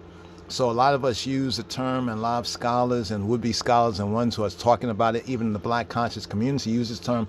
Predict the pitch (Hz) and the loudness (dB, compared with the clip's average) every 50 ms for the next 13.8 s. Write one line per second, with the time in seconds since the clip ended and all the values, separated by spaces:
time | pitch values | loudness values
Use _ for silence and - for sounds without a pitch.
0 | - - - - - - 139 147 160 165 156 - 139 - 127 123 107 - - 123 | -6 -14 -18 -18 -10 -2 0 4 4 4 2 0 -2 0 2 0 2 2 -2 -2
1 | 95 107 131 151 156 151 135 120 98 85 78 80 - - - - - - - - | 2 4 4 4 4 4 2 0 -2 -2 -6 -8 -10 -10 -10 -12 -16 -18 -18 -10
2 | - 117 123 113 - 135 127 - 135 107 110 123 123 120 120 113 - - - - | -4 -2 -2 2 4 2 4 4 2 4 4 4 4 4 2 0 -4 -10 -20 -16
3 | - - 113 95 90 127 135 143 143 123 95 127 127 120 113 104 - - - - | -6 -4 0 4 6 6 6 6 4 2 2 2 2 2 2 -2 -6 -12 -20 -20
4 | - - - - - 135 151 156 160 165 160 - - 113 98 98 101 - - - | -20 -18 -10 -6 -2 0 2 4 4 2 2 0 -4 -6 -6 -4 -6 -6 -6 -6
5 | - - - - - - - - - - - - - - - - 127 127 135 127 | -8 -12 -18 -20 -20 -20 -20 -20 -20 -20 -20 -20 -14 -14 -6 -2 2 4 4 4
6 | 127 120 127 123 131 143 131 113 107 95 131 139 143 139 117 135 127 117 123 139 | 4 2 2 4 6 4 4 4 4 4 4 6 6 6 4 0 -2 0 2 4
7 | 143 151 139 - 151 147 - - 131 127 123 127 123 120 123 113 98 110 90 110 | 4 4 4 2 0 -2 2 4 4 4 6 6 4 4 4 2 0 -2 2 4
8 | 113 123 127 123 117 123 123 123 120 - - - - - - - 123 127 139 131 | 4 6 6 4 4 4 6 4 4 2 -2 -10 -20 -10 -2 2 4 4 6 4
9 | 127 - 139 127 - 151 147 156 156 - - - - 117 104 - - - 127 123 | 2 0 -4 -4 -4 -6 -6 -6 -8 -14 -20 -12 -8 -6 -4 -4 -2 0 2 2
10 | 123 127 113 - - 101 - 120 123 123 123 120 - 127 - 123 113 117 117 107 | 4 2 2 0 -2 0 2 2 4 4 2 2 -2 -2 0 2 2 2 4 4
11 | 143 170 151 - 160 120 98 110 120 131 131 127 123 127 110 110 110 117 127 139 | 4 2 4 2 0 0 2 4 6 8 8 8 8 6 4 4 4 4 4 6
12 | 147 143 127 113 101 110 120 - - - - - - 127 123 123 117 113 117 135 | 6 4 4 4 2 0 -2 -6 -12 -18 -14 -4 0 2 4 4 4 4 2 2
13 | 131 120 110 113 120 135 143 147 143 123 - 92 85 85 - - | 2 2 2 2 2 2 2 2 2 0 0 -2 -6 -10 -14 -16